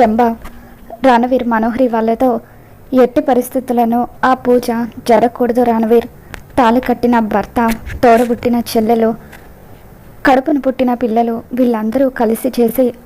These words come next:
ఆ పూజ వల్ల ఆ ఆత్మకు బలం చేకూరుతుంది. మరుగుజ్జుతనం పోయి మామూలు స్థితికి మారిపోతుంది. అందుకే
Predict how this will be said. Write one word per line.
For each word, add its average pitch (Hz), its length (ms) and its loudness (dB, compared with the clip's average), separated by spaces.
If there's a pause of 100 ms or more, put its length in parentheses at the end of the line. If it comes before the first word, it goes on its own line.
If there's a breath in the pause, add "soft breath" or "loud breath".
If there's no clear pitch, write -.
ఆ 262 80 0
పూజ 226 340 2
వల్ల 233 300 2 (380)
ఆ 254 40 2
ఆత్మకు 240 600 0
బలం 220 380 0 (140)
చేకూరుతుంది. 233 680 2 (540 loud breath)
మరుగుజ్జుతనం 247 840 2
పోయి 233 420 2 (440 loud breath)
మామూలు 254 380 6
స్థితికి 240 460 0
మారిపోతుంది. 240 840 2
అందుకే 247 460 2